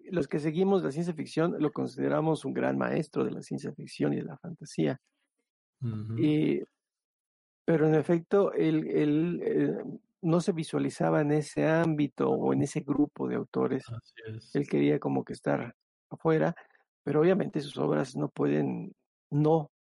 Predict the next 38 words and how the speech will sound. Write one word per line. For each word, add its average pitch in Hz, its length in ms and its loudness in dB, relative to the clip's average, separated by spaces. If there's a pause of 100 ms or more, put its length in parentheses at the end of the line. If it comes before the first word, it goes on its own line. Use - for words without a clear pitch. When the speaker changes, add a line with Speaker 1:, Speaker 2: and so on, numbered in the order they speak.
(200)
Speaker 1:
eh, 139 120 -4
pertenecer 151 680 -2
o 147 440 0
no 143 480 2
cumplir 143 580 0 (200)
las 139 180 -14
expectativas 143 680 -2
de 143 240 0
quien - 160 -6
nos 120 140 -4
gusta - 260 -4
la 127 100 -2
ciencia - 340 -14
ficción. 151 360 -2 (760)
Eh, 90 320 -2
Speaker 2:
Pues 92 180 -4
sí. 123 60 -8 (440)
Speaker 1:
y, 135 140 -2
Speaker 2:
Pues - 140 -2
sí. 165 60 0 (220)
Speaker 1:
y - 80 -12 (120)
muchas 151 480 0
de - 100 -6
sus - 200 -6
obras 139 240 -2
son 127 160 -4
de 123 60 -8
ciencia - 300 -12
ficción, 180 360 -12 (100)
¿no? 170 80 -8 (1400)
Speaker 2:
Pues 202 140 0
sí, 269 80 0
Speaker 1:
Pero 240 80 2
Speaker 2:
digamos, 170 200 4
porque, 185 280 2
no 202 140 -4
sé, 156 220 0
pensar 170 440 2